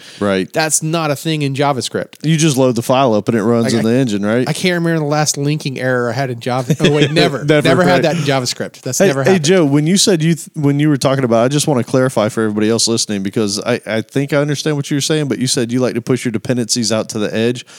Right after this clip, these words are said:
Speaker 1: So basically, you mean you like having, like, a bunch of interfaces and everything everywhere, but then the stuff that's actually using it, like your implementation, that's where you try and get your dependencies?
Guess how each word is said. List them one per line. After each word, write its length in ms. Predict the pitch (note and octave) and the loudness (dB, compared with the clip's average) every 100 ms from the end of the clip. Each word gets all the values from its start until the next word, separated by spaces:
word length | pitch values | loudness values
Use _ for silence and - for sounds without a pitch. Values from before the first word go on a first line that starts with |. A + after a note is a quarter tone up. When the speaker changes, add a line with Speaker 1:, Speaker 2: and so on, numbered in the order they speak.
| - - | -20 -8
Speaker 1:
So 260 | - C#3+ B2 | 0 2 4
basically, 440 | B2+ D#3 D#3 C3 | 2 2 2 0
you 60 | C3+ | 2
mean 220 | C3+ B2+ | 2 2
you 160 | A#2+ C3 | 2 2
like 220 | A#2+ - | 2 2
having, 260 | B2 A#2+ | 0 2
like, 200 | A2 A2 | 2 0
a 40 | A#2 | 2
bunch 220 | A#2+ B2+ | 0 2
of 100 | A#2+ | 0
interfaces 480 | A2+ A#2 A2+ A#2 G#2 | 0 0 0 0 -2
and 80 | A2+ | -2
everything 360 | G#2 A2 A2 | -2 -4 -2
everywhere, 460 | G#2+ G#2+ G#2 G#2 G2+ - - - | -2 0 0 0 -2 -10 -8 -2
but 100 | C#3 | 0
then 140 | C#3+ | 2
the 100 | B2 | 2
stuff 240 | - C#3 | 2 0
that's 180 | - A#2+ | 0 0
actually 320 | C3 B2 A2+ | 0 0 -2
using 380 | A2+ B2+ B2 A#2 | 2 2 2 0
it, 100 | G2+ | 0
like 200 | G#2+ A2 | 0 0
your 100 | A#2 | 0
implementation, 760 | A2+ A#2 G#2+ G2+ A#2+ A#2 - A#2+ | 0 -2 -2 0 0 0 -2 -2
that's 220 | A2+ - | -2 0
where 120 | A#2 | 0
you 180 | G#2+ G#2+ | 0 -2
try 280 | - A2 G#2+ | 0 0 0
and 280 | G#2 F#2 - | -2 -6 -8
get 160 | A2+ G#2 | -4 -2
your 140 | A2+ | 0
dependencies? 680 | G2+ A2+ A#2+ A#2+ - C3 - | -2 -2 -2 -2 -2 -4 -6